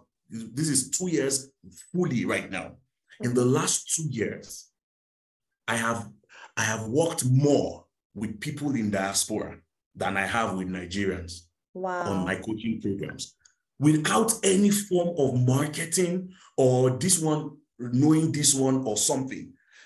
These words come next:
Speaker 1: Do you get the point? But it's just from the place of wholeness,
Speaker 2: Mm.
Speaker 1: you know? So because I understand I am whole, everything that is needed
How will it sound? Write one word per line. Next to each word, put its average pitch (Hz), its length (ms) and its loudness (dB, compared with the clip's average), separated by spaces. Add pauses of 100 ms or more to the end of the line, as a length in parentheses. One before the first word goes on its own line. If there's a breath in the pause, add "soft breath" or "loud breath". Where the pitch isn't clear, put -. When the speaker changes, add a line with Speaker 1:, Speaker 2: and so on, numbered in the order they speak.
(160 soft breath)
Speaker 1:
Do - 160 -2
you 226 60 -2
get - 160 0
the 143 60 -2
point? 113 360 0
But - 220 -2
it's - 160 0
just - 220 0
from 180 180 2
the 151 160 2
place 196 300 2
of 131 140 0
wholeness, 175 840 2 (440)
Speaker 2:
Mm. 208 240 -10
Speaker 1:
you 147 100 4
know? 160 120 8
So - 220 0
because - 360 0
I 202 40 2
understand 190 680 0
I 151 100 -4
am 127 200 -2
whole, 175 420 4 (680 loud breath)
everything 220 800 0
that 139 160 -2
is 123 200 0
needed 196 720 0